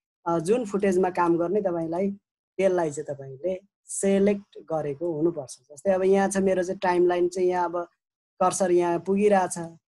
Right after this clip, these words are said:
र पनि मैले यसमा काम गर्नु छ भने चाहिँ तपाईँले यसलाई सिलेक्ट गरेको हुनुपर्छ। यसलाई सिलेक्ट गर्दाखेरि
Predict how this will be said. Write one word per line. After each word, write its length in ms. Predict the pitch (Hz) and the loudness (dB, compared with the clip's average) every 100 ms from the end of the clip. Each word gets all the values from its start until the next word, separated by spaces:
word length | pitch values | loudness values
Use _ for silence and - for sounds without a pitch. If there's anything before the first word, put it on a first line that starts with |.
| - | -6
र 80 | 185 | -2
पनि 160 | 214 226 | 0 2
मैले 300 | 208 208 208 | 2 4 2
यसमा 240 | 190 190 | 0 -2
काम 240 | 180 175 | 0 0
गर्नु 220 | 175 175 170 | 2 2 0
छ 100 | 165 | -2
भने 140 | 156 | -10
चाहिँ 220 | - 185 | -8 -4
तपाईँले 260 | 180 175 190 | -4 -4 -4
यसलाई 180 | 170 160 | -4 -4
सिलेक्ट 360 | 170 160 147 | -6 -6 -6
गरेको 260 | 151 147 147 | -8 -10 -16
हुनुपर्छ। 380 | 135 147 - 196 196 - _ _ | -20 -20 -8 -8 -8 -14 _ _
यसलाई 160 | 185 185 | -2 -2
सिलेक्ट 320 | - 175 160 | -2 -2 -2
गर्दाखेरि 540 | 160 147 147 165 180 | -4 -6 -8 -4 0